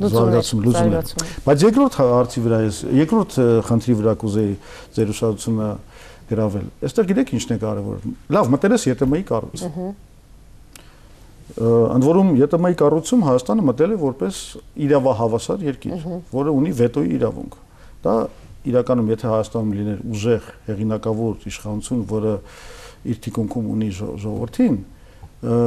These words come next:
Speaker 2: կարող է այնտեղ նաև ոչ ասել, կարող է նաև պահանջատերի դիրքից
Speaker 1: Դե դեռ
Speaker 2: խոսալ։
Speaker 1: սպասեք, պարոն Զուրաբյան, մի
Speaker 2: Ը,
Speaker 1: քիչ մի
Speaker 2: չէ, արդեն,
Speaker 1: շտապեք։
Speaker 2: արդեն երևում է,
Speaker 1: Դե,
Speaker 2: կներեք,
Speaker 1: դե։
Speaker 2: եթե մենք այս գազի հարցում, այս,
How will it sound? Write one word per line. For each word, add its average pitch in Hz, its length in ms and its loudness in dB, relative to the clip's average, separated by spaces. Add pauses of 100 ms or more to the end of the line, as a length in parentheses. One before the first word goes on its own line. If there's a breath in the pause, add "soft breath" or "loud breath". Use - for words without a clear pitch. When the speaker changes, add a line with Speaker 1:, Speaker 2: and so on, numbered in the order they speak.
(240)
Speaker 2:
կարող 185 240 4
է - 60 4
այնտեղ 214 320 0
նաև 208 240 4
ոչ 214 120 4 (120)
ասել, - 280 -10 (280)
կարող 139 240 4
է 175 100 4
նաև 185 200 0
պահանջատերի 160 640 2 (560)
դիրքից 143 380 0
Speaker 1:
Դե 302 120 4
դեռ 381 100 4
Speaker 2:
խոսալ։ - 100 -2
Speaker 1:
սպասեք, 277 540 0
պարոն 180 260 0
Զուրաբյան, 175 440 -6
մի 202 80 2
Speaker 2:
Ը, 233 80 4
Speaker 1:
քիչ 240 160 6
մի 262 100 6
Speaker 2:
չէ, 127 140 4
արդեն, 170 320 2
Speaker 1:
շտապեք։ - 220 -2
Speaker 2:
արդեն 131 260 2
երևում 117 240 4
է, 110 160 4
Speaker 1:
Դե, 123 200 -4
Speaker 2:
կներեք, 131 300 4
Speaker 1:
դե։ 113 80 0
Speaker 2:
եթե 123 220 0
մենք 123 200 2
այս 101 160 -2
գազի 120 340 2
հարցում, 107 380 0 (380)
այս, 107 140 -10